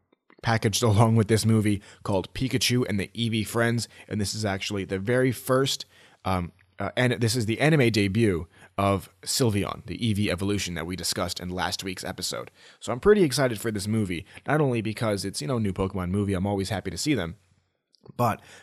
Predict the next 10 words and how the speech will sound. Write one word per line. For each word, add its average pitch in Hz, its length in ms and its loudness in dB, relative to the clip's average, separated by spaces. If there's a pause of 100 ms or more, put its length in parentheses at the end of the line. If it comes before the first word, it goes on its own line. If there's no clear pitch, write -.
because 104 480 -2 (220)
it's - 140 -8
bringing 110 480 -2
back 87 420 -2 (160)
Mewtwo. 82 480 -6 (180)
Mewtwo 95 460 -4
is 87 240 -4
one 87 160 -8
of 82 80 -8
the 82 240 -8